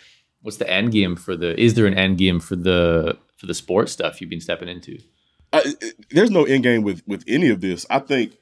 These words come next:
Speaker 2: like, the, my overall goal for myself is just, like, kind of to be a facilitator. Like, I just wanna help dope things happen. Um, and, and that's where Polywork was so amazing, 'cause it's like,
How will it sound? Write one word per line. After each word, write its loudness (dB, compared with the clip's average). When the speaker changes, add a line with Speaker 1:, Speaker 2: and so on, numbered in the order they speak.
Speaker 2:
like, -4
the, -12
my 2
overall 2
goal 4
for -2
myself -2
is -6
just, -8
like, -8
kind 2
of -2
to 2
be 0
a 0
facilitator. -6
Like, -2
I 4
just 2
wanna 2
help 2
dope 0
things -4
happen. -8
Um, -8
and, 2
and 2
that's 0
where 0
Polywork 0
was -6
so 2
amazing, 2
'cause -4
it's -6
like, 0